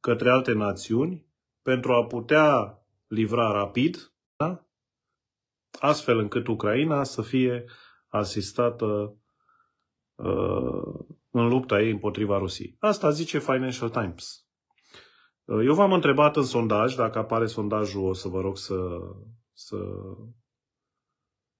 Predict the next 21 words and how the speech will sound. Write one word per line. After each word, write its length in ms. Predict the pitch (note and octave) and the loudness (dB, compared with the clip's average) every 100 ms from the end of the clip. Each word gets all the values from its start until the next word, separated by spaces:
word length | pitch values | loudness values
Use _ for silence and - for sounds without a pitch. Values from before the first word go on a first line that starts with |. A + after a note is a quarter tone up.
| _ _ _ _ _ _ _ _ _ _ _ _ _ _ _ _ _ _ _ _ _ _ _ - - | _ _ _ _ _ _ _ _ _ _ _ _ _ _ _ _ _ _ _ _ _ _ _ -18 -10
o 140 | A2 | -6
să 120 | - | -2
vă 120 | A2 | 0
rog 140 | A2 A2 | 0 0
să 180 | - G#2+ - | -2 -4 -4
votați 300 | G2 F#2+ G#2+ | -6 -2 -2
așa 220 | G2 - | -4 -8
ceva. 580 | G2+ - G2+ G2+ G#2 - _ _ _ _ _ _ _ _ _ _ | -10 -10 -10 -10 -12 -18 _ _ _ _ _ _ _ _ _ _
Este, 680 | - G#2+ - G2+ F#2+ F#2+ - | -12 -12 -8 -2 0 0 -2
deci 220 | G#2+ G2+ | -4 -2
îmi, 140 | G#2 A2 | -2 0
îmi 200 | A2 A2+ | 2 2
tot 180 | B2+ C3 | 2 2
apare 360 | A#2+ C3+ C3 | 2 4 4
o 60 | A2+ | 2
chestie 360 | - A2+ A#2 | -2 -4 -2
pe 180 | A2+ G#2 | -2 -2
ecran, 400 | F#2+ - A2+ B2 | -4 -2 -2 -2
cum 220 | A#2+ A#2+ | -4 -4
că 140 | A#2 A2+ | -2 0
nu, 680 | A2+ B2 A#2+ A#2 A2+ A2 | 0 2 2 2 2 2